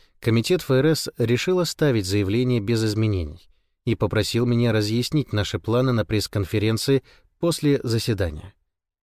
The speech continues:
Я должен был изложить сценарий, учитывающий все вышеупомянутые условия и цифры.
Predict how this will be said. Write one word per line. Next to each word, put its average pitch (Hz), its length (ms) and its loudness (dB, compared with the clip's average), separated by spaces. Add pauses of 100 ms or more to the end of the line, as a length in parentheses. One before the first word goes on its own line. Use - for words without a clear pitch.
(1040)
Я 113 320 0
должен 175 380 0
был 165 200 4
изложить 139 400 0
сценарий, 120 640 -2 (260)
учитывающий 113 760 0
все 123 280 0
вышеупомянутые 107 880 0
условия 107 440 0
и 120 40 -2
цифры. - 400 -6